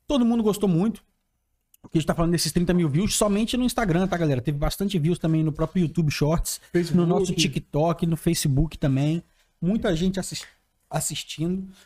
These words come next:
Speaker 1: E isso foi bacana pra gente, por quê, rapaziada? Porque a partir do momento que a gente mostrou que a gente tá disposto a fazer esses conteúdos na rua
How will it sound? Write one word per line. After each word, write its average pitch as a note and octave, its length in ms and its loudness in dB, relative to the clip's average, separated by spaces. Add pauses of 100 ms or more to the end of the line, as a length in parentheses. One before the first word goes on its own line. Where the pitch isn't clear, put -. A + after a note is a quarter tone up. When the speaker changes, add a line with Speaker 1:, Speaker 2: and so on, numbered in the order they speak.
(200)
Speaker 1:
E B3+ 180 2
isso B3+ 640 0 (440)
foi G#3+ 180 2
bacana G#3+ 520 0
pra G#3+ 180 0
gente, A3 240 0
por B3+ 200 0
quê, G3+ 140 2
rapaziada? B2+ 680 0 (440)
Porque F#3 200 0
a G3+ 40 2
partir G3+ 220 -4
do C#4+ 80 0
momento C4+ 200 2
que A3+ 60 0
a F#3+ 60 2
gente F#3+ 200 2
mostrou F3 360 2
que E3+ 100 0
a D#3 40 4
gente E3 180 0
tá E3+ 100 -4
disposto F#3+ 380 -4
a F#3 40 2
fazer D3+ 280 0
esses - 180 -6
conteúdos C#3+ 400 0
na E3 100 2
rua C#3+ 400 0